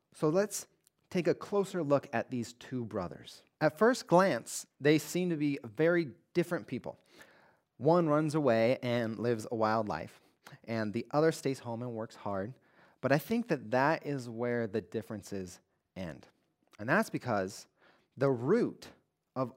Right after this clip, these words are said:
all the difficulties we have when it comes to trusting God boils down to one thing: prideful self-reliance, or at least the desire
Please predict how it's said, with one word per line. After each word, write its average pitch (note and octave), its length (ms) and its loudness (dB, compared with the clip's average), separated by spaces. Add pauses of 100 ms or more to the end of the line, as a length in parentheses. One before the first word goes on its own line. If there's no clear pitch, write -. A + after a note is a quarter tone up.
all G3+ 520 6
the G3+ 120 2
difficulties B2+ 720 -6
we C3 140 -4
have G#2 460 -2 (420)
when C3+ 100 -2
it B2 60 -4
comes C3 180 -4
to A#2+ 80 -8
trusting E3 600 -4
God G#2 320 0 (240)
boils F3 420 0
down A#2 300 -2
to A2+ 160 -12
one B2+ 580 -6 (280)
thing: F2+ 340 -10 (1080)
prideful E3 580 0
self-reliance, - 1200 -8 (1500)
or C3+ 340 -2 (140)
at C#3+ 180 -2
least E3+ 380 -2 (180)
the C3+ 80 -2
desire A2 720 0